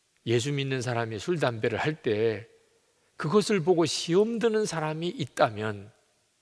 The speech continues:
그는 자기는 떳떳할지 몰라도 다른 사람을 실족시키는 죄를 짓고 만다는 사실을 그가 명심해야 합니다. 교회 안에 이런 논란이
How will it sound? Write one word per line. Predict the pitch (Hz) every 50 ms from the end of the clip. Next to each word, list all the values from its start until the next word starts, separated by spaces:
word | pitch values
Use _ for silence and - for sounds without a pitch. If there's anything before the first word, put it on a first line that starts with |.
| _ _ _ _ _ _ _ _ _
그는 | - - 202 226 226 202 170 151
자기는 | - - - 160 170 226 233 226 202 165
떳떳할지 | - 139 139 - 196 160 185 160 165 156 - -
몰라도 | 143 127 117 110 104 101 104 110 101 104 123 _ _ _ _ _ _ _ _ _ _ _ -
다른 | - - - 127 185 208 196
사람을 | 202 190 190 190 196 190 165
실족시키는 | - - - 262 - - 302 254 - - - - - 202 180 175 170 156
죄를 | - - 104 104 127 160 139
짓고 | - - - _ - - 160 170 170 - - - - _
만다는 | - 117 110 110 117 127 131 143 143 147 147
사실을 | 123 131 123 107 - - 120 123 139 143 120 101 - - _ _ _ _ _ _ _ _ _ _ _ _
그가 | - - 170 - 185 175 180 - _ _ _ _ _
명심해야 | - 123 139 180 190 190 - - 175 151 127 120 120 123
합니다. | - 123 107 110 127 139 _ _ _ _ _ _ _ _ _ _ _ _ _ _ _ _ _ _ _ -
교회 | - 117 117 123 135
안에 | 139 139 139 131 123 123 139 151 135 101 - - - - - _ _ _ _ _ _ _ _ _ _
이런 | - 165 143 156 165 156 147 127 110 107 - _ _ _ _
논란이 | - 131 123 143 170 175 175 165 151 131 113 110 120 143 165 156 104 95 113